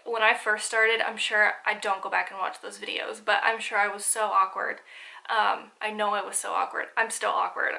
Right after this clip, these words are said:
<laughs> Being on camera for me is a lot like talking to myself, and I'm very good at talking to myself. Um, <laughs> so it feels natural in a weird way. I mean, like, it's not natural to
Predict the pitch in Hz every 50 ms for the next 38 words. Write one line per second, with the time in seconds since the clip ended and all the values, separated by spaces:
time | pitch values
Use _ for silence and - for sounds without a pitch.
0 | - - - - - - - 285 269 - - - - - 247 262 294 302 285 269
1 | 262 - 254 254 247 254 277 262 269 - - - 226 220 214 208 208 208 208 226
2 | 254 277 311 339 370 - - _ _ _ _ _ _ _ _ _ _ _ _ _
3 | _ _ - 277 - 247 240 226 220 208 220 254 - - 262 226 220 - - -
4 | - - - - 269 269 262 294 302 311 311 311 320 311 320 349 370 370 - -
5 | - - - 254 269 269 269 240 214 233 233 233 226 214 214 226 214 208 208 -
6 | 208 208 208 208 214 208 - - 185 180 - - - - - - - - - -
7 | - - - - - - 226 220 208 202 202 - - - - - - 247 - -
8 | - - - - - - 233 226 214 214 214 208 - - - - - - - -
9 | - - - - 262 - - 269 277 294 294 311 311 311 - - - - 226 226
10 | 202 202 226 262 - - 311 294 311 311 - - 302 302 294 277 277 285 302 320
11 | 320 285 285 311 311 330 339 330 311 294 262 233 247 247 240 262 262 - 262 247
12 | 226 214 208 202 208 214 208 208 208 214